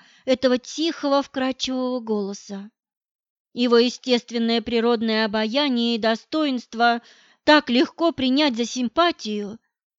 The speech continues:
Трудно поверить, но точно так же Роберт улыбается, протягивая таксисту деньги за проезд.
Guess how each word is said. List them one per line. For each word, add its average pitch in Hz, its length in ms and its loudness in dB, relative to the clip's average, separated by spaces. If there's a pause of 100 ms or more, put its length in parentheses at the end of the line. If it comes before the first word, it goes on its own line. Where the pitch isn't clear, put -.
(400)
Трудно 262 400 2
поверить, 277 560 4
но 247 120 2
точно 254 420 0
так 285 240 2
же 254 180 2
Роберт 254 380 0
улыбается, 262 580 2
протягивая 262 680 2
таксисту 254 640 -2
деньги 214 400 -2
за 196 160 -6
проезд. 196 500 -6